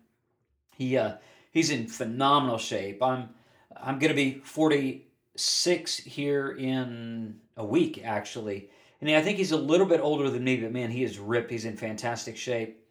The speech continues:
and he, he lives out his message. The next, next episode was episode fourteen, and I talked about the ten elements of good work.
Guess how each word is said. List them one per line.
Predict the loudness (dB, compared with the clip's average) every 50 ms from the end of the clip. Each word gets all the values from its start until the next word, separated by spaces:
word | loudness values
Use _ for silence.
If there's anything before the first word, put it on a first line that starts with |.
| _ _ _ _ _ _ _ -10
and | -8 -6 -2
he, | -2 -2 -2 -4 -6 -8
he | -6 -4 -2
lives | 0 0 0 2 2 0
out | 0 0 0 -2
his | -4 -6 -6 -6
message. | -4 -4 -4 -6 -6 -10 -12 -14 -16 -20 _ _ _ _ _ _ _ _
The | 2 4
next, | 6 6 4 4 2 -4 -8 -4
next | 0 2 2 2 4 2
episode | 2 2 0 0 2 4 4 6 4 4 2
was | 2 0 2 0
episode | 0 0 0 -2 -2 -2
fourteen, | -4 -2 0 2 2 2 2 -2 -4 -2 0 0 0 0 -2 -6 -10 -14 -18 _ _ _ _ 0
and | 4 4 6 6
I | 6 6
talked | 6 6 6 6 6
about | 6 4 4 4 2
the | -2
ten | -2 0 2 4 4 4 2 0 -2 -2
elements | 0 0 0 0 0 0 0 -2 -2 -4
of | -2 0 -2 0 2
good | 2 2 2 2 2
work. | -2 -2 -2 -2 -6 -10 -14